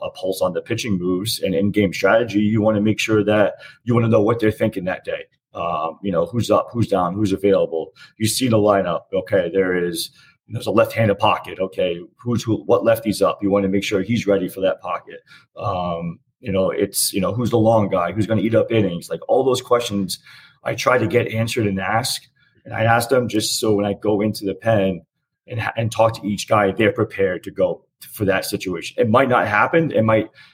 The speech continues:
you know, occasionally, um, you know, the,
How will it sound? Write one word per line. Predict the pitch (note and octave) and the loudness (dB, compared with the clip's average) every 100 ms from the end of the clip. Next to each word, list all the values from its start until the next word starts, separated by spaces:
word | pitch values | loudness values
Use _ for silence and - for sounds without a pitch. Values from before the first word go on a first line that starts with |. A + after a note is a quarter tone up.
| _ | _
you | B2+ | -2
know, | A2 A2 F#2+ - - - | 2 2 0 -4 -10 -6
occasionally, | G#2+ A#2 A#2 A2 A2+ G#2 - - G#2+ | -2 2 2 2 4 2 0 -2 0
um, | G2 F2+ E2+ E2 D#2 _ _ _ _ _ _ - - | 2 2 -2 -6 -16 _ _ _ _ _ _ -20 -6
you | A2 | -2
know, | F2 | 0
the, | F#2 - - | 0 -2 -8